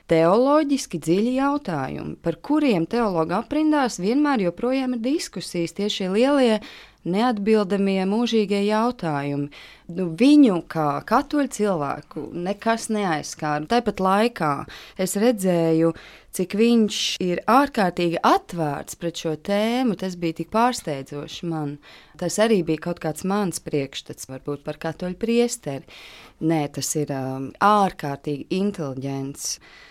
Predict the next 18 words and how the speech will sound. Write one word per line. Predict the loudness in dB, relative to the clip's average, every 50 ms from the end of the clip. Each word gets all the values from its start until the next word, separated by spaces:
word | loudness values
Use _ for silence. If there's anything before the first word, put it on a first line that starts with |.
| -20 _ -2
humora | 2 4 6 6 6 4 4 2 0 -2 -2 -4
pilns | -6 -4 -4 -2 0 0 0 0 0 0 -2 -2 -4 -6 -6 -6 -8 -10 -14 _
un | -6 -4 -2 -2 -2 -4 _ _
atvērts | -8 -6 -4 -4 -6 -6 -6 -4 -4 -4 -4 -6 -10 -10
cilvēks. | -6 -6 -4 -4 -4 -4 -4 -6 -8 -10 -12 -14 -12 -10 -10 -10 -12 -14 -18 -20 -20 -20 -20 -20 -20 -12 -6
Un, | -2 0 0 0 0 0
uh, | 2 2 2 2 2 0 -2
tas, | 0 2 2 2 2 2
ko | 0 0 0
viņš | 0 -2 -4 -4
stāstīja, | -2 0 2 2 0 0 -2 -6 -4 -2 0 0 0 0
un, | 0 0 0 0 0 0
uh, | -2 -2 -2
tas | -4 -4 -2 -2 -2 -2 -2
bija | -4 -4 -4 -4
tik | -6 -2 -2 0
interesanti, | 0 -2 -2 -6 -8 -6 -4 -4 -2 -2 -2 -4 -4 -4
un | -2 -2 -2